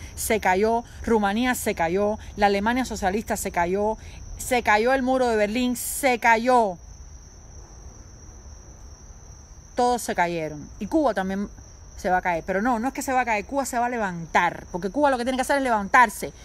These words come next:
El que tiene que caer es el Partido Comunista. Ya basta ya de tanta, ah.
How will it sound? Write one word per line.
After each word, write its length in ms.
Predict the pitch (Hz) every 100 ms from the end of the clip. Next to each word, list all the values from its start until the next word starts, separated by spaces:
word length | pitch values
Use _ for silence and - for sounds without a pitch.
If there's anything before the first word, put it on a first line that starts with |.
| - -
El 100 | 233
que 80 | 254
tiene 140 | 320
que 100 | 302
caer 220 | 294 311
es 80 | 294
el 40 | 254
Partido 300 | 240 269 240
Comunista. 560 | 226 220 196 - - - - - - -
Ya 140 | 220
basta 260 | 240 247 247
ya 140 | 233
de 60 | 226
tanta, 540 | 220 233 214 202 220
ah. 760 | 190 180 170 165 156 160 240